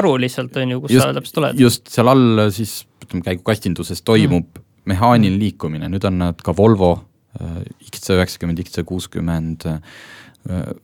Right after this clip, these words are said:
Speaker 2: uuendus, äh, tuli põhiliselt natukene välisdisaini ja siis see, et käigukang on elektrooniline. Natuke võtab
Speaker 1: Mhm.
Speaker 2: harjumist, et sa pead niimoodi sõrmedega kaks korda tegema, et saada käiku sisse. Noh, ta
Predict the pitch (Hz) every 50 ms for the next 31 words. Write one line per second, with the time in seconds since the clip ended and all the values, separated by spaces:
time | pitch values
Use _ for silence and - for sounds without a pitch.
0 | _ _ _ _ - 123 113 113 113 101 90 87 80 87 87 - - - - _
1 | _ _ _ _ _ _ _ _ - - 80 80 78 78 80 78 - - 92 90
2 | 87 - 104 95 87 85 - - - 101 - - - - 92 95 104 110 110 -
3 | - - 95 156 180 185 127 104 95 95 85 - _ _ - - 82 85 87 -
4 | - 90 85 - - 92 87 90 80 87 87 87 80 80 80 80 82 85 - -
5 | - 85 80 78 76 80 80 80 - _ _ - 147 147 - - - - 95 107
6 | 170 202 - 123 101 92 92 90 - - 90 - - 87 90 87 90 90 87 85
7 | 92 - - _ - - - - 104 101 95 92 87 - - - - - - 87
8 | 80 - - 73 - 80 - 76 71 73 78 - - - 76 73 76 76 85 85
9 | 82 - 82 76 80 76 - - - 73 - _ _ - - - - - - -
10 | - - - - - - - - - - - - - _ - - 160 165 - -
11 | - - - _ - 175 165